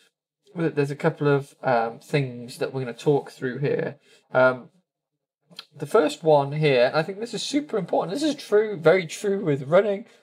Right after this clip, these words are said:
um, but it's also very true in all aspects of life. And it's a saying, uh, by Confucius, and it, and the saying goes like this: "It doesn't matter how slowly you go, as long as you do not stop."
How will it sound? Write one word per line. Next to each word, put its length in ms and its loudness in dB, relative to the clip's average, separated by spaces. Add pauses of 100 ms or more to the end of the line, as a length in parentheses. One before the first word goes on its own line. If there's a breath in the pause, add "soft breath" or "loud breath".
(140)
um, 200 -2
but 100 -8
it's 140 -12
also 240 -6
very 260 0
true 480 -2
in 300 -10 (260)
all 300 2
aspects 520 -2
of 140 -8
life. 340 -4
And 120 -6
it's 140 -12
a 40 -6
saying, 460 -4 (280 soft breath)
uh, 140 0
by 140 0
Confucius, 760 -4 (320 soft breath)
and 340 2 (120)
it, 180 -10 (140)
and 200 -2
the 60 -12
saying 220 -4
goes 180 0
like 120 -4
this: 420 -12 (560)
"It 140 -8
doesn't 280 -4
matter 280 0
how 200 -4
slowly 480 -2
you 160 -12
go, 460 0 (280)
as 140 -6
long 180 -2
as 120 -6
you 80 -4
do 240 -6
not 260 -6
stop." 540 -2